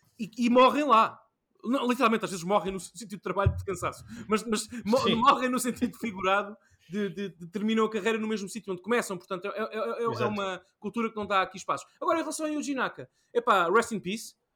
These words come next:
Speaker 1: Eh, eu, eu tive a oportunidade de dizer no Twitter, e acho que já falei também no nosso Discord, em todo o lado,
Speaker 2: Sim.
Speaker 1: é o fim da carreira comercial do Yuji Naka. A, a, a, a,
Speaker 2: Sem dúvida.
Speaker 1: a Square Enix não lhe vai dar outro jogo.
Speaker 2: Sim.
Speaker 1: E
Speaker 2: Ele
Speaker 1: ele
Speaker 2: próprio
Speaker 1: agora
Speaker 2: disse isso, não, não sei se tu sabias, Daniel, mas ele
Speaker 1: Não.
Speaker 2: próprio disse isso.
Speaker 1: Não, não sou. O que é que ele disse?
Speaker 2: E-,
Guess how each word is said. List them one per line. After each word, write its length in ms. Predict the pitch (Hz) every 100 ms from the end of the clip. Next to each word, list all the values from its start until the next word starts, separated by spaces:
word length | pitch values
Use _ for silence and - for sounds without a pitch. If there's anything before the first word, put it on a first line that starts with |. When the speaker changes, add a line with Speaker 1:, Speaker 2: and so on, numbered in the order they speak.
| _
Speaker 1:
Eh, 140 | 165 190
eu, 160 | 214 240
eu 140 | 226
tive 220 | 220 233
a 40 | 240
oportunidade 520 | 233 226 208 208 180
de 60 | 190
dizer 180 | 185 196
no 100 | 185
Twitter, 300 | 208 202 190
e 60 |
acho 120 | 190 190
que 20 |
já 40 | 180
falei 220 | 185 180
também 180 | 180 175
no 60 |
nosso 160 | 165 -
Discord, 340 | 139 196 214 165
em 40 |
todo 160 | 180 160
o 40 |
lado, 240 | 156 190 208 _ -
Speaker 2:
Sim. 180 | - 185
Speaker 1:
é 40 |
o 80 | 196
fim 240 | - 254 254
da 100 | 233
carreira 380 | 220 175 196 185
comercial 380 | 185 - 185 160
do 80 | 160
Yuji 180 | 135
Naka. 260 | 139 185 190
A, 20 | - - 180 -
a, 60 | 170 170 165 165
a, 20 |
a, 40 | 165
Speaker 2:
Sem 140 | 151
dúvida. 260 | 131 120 107
Speaker 1:
a 40 |
Square 320 | - - 220
Enix 240 | 220 196 -
não 260 | 202 254
lhe 60 | 277
vai 160 | 214 196
dar 100 | 180
outro 160 | 160
jogo. 180 | 151 160
Speaker 2:
Sim. 160 | 151 117 - - -
Speaker 1:
E 60 |
Speaker 2:
Ele 80 | 190
Speaker 1:
ele 40 | 220
Speaker 2:
próprio 280 | 311 277
Speaker 1:
agora 120 | 277 302
Speaker 2:
disse 140 | 294
isso, 140 | 294
não, 100 | 233
não 120 | 240 233
sei 120 | 269
se 60 | 269
tu 40 |
sabias, 300 | 240 240 254
Daniel, 200 | 240 220
mas 100 | 214 190
ele 80 |
Speaker 1:
Não. 60 | 220
Speaker 2:
próprio 280 | 240 233 247
disse 240 | 277 240
isso. 100 | 220
Speaker 1:
Não, 140 | 233 233
não 80 | 233
sou. 240 | 247 220
O 60 | 208
que 80 | 269
é 20 |
que 80 | 247
ele 80 |
disse? 160 | 185
Speaker 2:
E-, 40 | 190